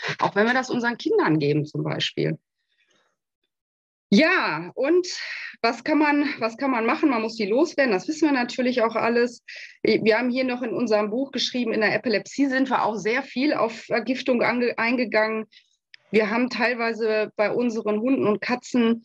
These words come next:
in ihrem Leben mehr als fünfzehn Kombi-Impfungen. Das ist natürlich auch was, wo man sich überlegt, warum impft man denn bei uns alle zehn Jahre und warum bei den Tieren jedes Jahr?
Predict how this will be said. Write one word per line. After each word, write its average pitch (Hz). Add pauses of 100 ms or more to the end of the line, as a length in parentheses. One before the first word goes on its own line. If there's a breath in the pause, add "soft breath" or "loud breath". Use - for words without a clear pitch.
(420 soft breath)
in 240
ihrem 240
Leben 240
mehr 226
als 208
fünfzehn 269
Kombi-Impfungen. 269
Das 226
ist 214
natürlich 214
auch 214
was, 226
wo 226
man 226
sich 202
überlegt, 208
warum 202
impft 226
man 214
denn 202
bei 190
uns 220
alle 202
zehn 269
Jahre 226
und 208
warum 196
bei 196
den 190
Tieren 202
jedes 247
Jahr? 214